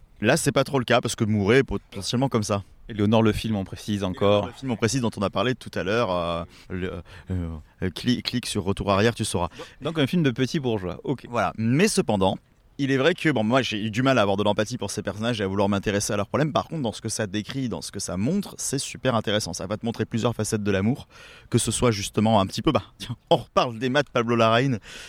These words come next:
Speaker 1: euh, les carcans monogames, la manière de vivre l'épanouissement, hum, via l'autre. Euh, bah, tu as même des personnes qui se disent, bah, moi en fait, je sais que la personne va voir ailleurs, mais je la sens épanouie, je l'aime pour ce qu'elle est, et si c'est comme ça qu'elle est heureuse, alors je suis heureuse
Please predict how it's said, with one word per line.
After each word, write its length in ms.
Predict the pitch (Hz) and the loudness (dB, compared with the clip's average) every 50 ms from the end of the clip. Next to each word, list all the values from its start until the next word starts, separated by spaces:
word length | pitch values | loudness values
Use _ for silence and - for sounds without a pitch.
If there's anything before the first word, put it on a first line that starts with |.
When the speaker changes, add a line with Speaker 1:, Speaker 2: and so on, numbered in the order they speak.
| - - - | -14 -4 -2
Speaker 1:
euh, 240 | 107 104 104 107 104 | 0 2 2 2 2
les 160 | 107 120 117 | 2 0 0
carcans 320 | - 117 107 - - 117 | 0 -4 -4 0 0 2
monogames, 580 | 113 110 104 110 110 104 120 123 131 131 131 123 | 2 2 2 2 2 4 6 6 6 6 6 4
la 100 | 107 98 | 0 0
manière 280 | 101 107 107 120 120 113 | 0 0 0 0 0 0
de 80 | 107 | -2
vivre 280 | 101 98 104 127 127 113 | -4 -4 -4 -4 -4 -4
l'épanouissement, 880 | 110 98 - 104 101 101 101 101 - - 107 113 117 123 127 127 123 117 | -4 -2 -2 -2 -2 -2 -4 -4 -4 -2 0 0 2 2 2 2 2 0
hum, 280 | 104 101 98 95 98 | 0 -2 -4 -4 -4
via 240 | 95 90 90 117 110 | -6 -6 -2 0 0
l'autre. 400 | 107 110 117 139 151 - - - | 2 4 4 4 4 2 0 0
Euh, 240 | 110 104 101 98 95 | 0 2 2 2 2
bah, 240 | 92 98 98 101 101 | 0 0 0 0 -2
tu 140 | - - 98 | -4 -6 -6
as 180 | - 95 92 98 | -6 -4 -4 -2
même 140 | 95 104 104 | -2 -2 -2
des 120 | 101 101 | -2 -2
personnes 260 | 101 95 - - 110 | -4 -4 -4 -6 -8
qui 140 | 104 107 101 | -8 -8 -10
se 20 | 92 | -10
disent, 160 | 104 110 101 | -10 -8 -8
bah, 100 | 95 92 | -8 -6
moi 140 | 98 107 113 | -6 -4 -4
en 100 | 101 92 | -6 -4
fait, 300 | - 110 110 - 95 92 | -6 -8 -8 -6 -8 -8
je 140 | 90 95 | -8 -8
sais 160 | 92 - 113 - | -8 -8 -10 -10
que 40 | |
la 60 | 92 85 | -10 -8
personne 300 | - 90 - - 107 95 | -8 -10 -8 -8 -8 -6
va 80 | 95 | -6
voir 160 | 90 92 87 | -6 -4 -6
ailleurs, 240 | 90 92 104 117 107 | -4 -4 -4 -4 -4
mais 160 | 101 101 101 - - - - - _ _ - | -4 -6 -6 -8 -10 -20 -20 -20 _ _ -12
je 160 | 101 95 104 | -6 -2 -2
la 120 | 101 104 | 0 0
sens 180 | - - 139 131 | 0 0 0 0
épanouie, 500 | 120 117 107 107 107 113 123 131 131 123 | 0 0 0 0 0 0 0 0 0 -2
je 140 | 95 95 95 | -2 -4 -2
l'aime 220 | 92 107 120 120 | -2 -2 -2 -4
pour 120 | - 113 | -4 -6
ce 60 | - - | -8 -4
qu'elle 160 | - 104 104 | -4 -2 0
est, 200 | 110 117 117 107 | 0 0 0 -2
et 20 | |
si 100 | - - | -4 -6
c'est 140 | 92 - 98 | -8 -8 -6
comme 160 | - 107 98 | -6 -4 -4
ça 120 | - 113 110 | -4 -4 -4
qu'elle 140 | - 104 | -2 -2
est 40 | 101 | 0
heureuse, 260 | 101 101 110 117 110 | 0 0 -2 -4 -4
alors 160 | - - - - | -6 -10 -10 -10
je 60 | - | -8
suis 100 | - 101 | -6 -4
heureuse 400 | 98 95 101 110 110 95 87 | -2 0 0 0 0 -2 -4